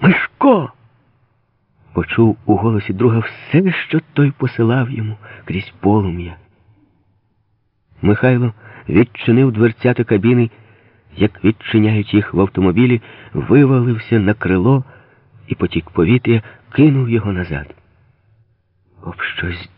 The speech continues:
дуже боляче вдарився. Потім він падав. Падав довго,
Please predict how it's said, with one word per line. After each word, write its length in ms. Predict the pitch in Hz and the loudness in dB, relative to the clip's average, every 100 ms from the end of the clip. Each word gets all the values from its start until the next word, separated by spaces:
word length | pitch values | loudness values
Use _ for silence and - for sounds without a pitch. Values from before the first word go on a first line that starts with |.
| _ | _
дуже 460 | 175 165 147 135 131 95 - - - | 4 6 4 0 -2 -6 -16 -18 -6
боляче 640 | 101 92 78 76 - - | -4 -2 -6 -10 -10 -8
вдарився. 840 | 73 67 78 71 71 65 - - - _ _ _ _ _ _ _ _ _ _ _ _ _ _ _ _ _ _ _ _ _ _ - | -8 -6 -4 -4 -6 -10 -14 -18 -18 _ _ _ _ _ _ _ _ _ _ _ _ _ _ _ _ _ _ _ _ _ _ -10
Потім 680 | - 123 127 - 110 107 104 _ _ _ _ _ - _ _ _ - - | -2 0 0 -4 -8 -8 -10 _ _ _ _ _ -20 _ _ _ -18 -8
він 300 | 85 98 98 - _ _ _ _ _ _ _ - | -4 -4 -6 -12 _ _ _ _ _ _ _ -8
падав. 680 | 90 76 76 - 82 - - _ _ _ _ _ _ _ _ _ _ _ _ _ _ _ - | -4 -4 -6 -12 -16 -20 -20 _ _ _ _ _ _ _ _ _ _ _ _ _ _ _ -12
Падав 800 | - 101 104 95 69 - - - - - - - | -4 -2 -2 -4 -8 -10 -16 -20 -20 -20 -10 -2
довго, 1120 | 104 - 131 117 92 80 - - - _ | 0 0 -6 -8 -12 -16 -18 -20 -20 _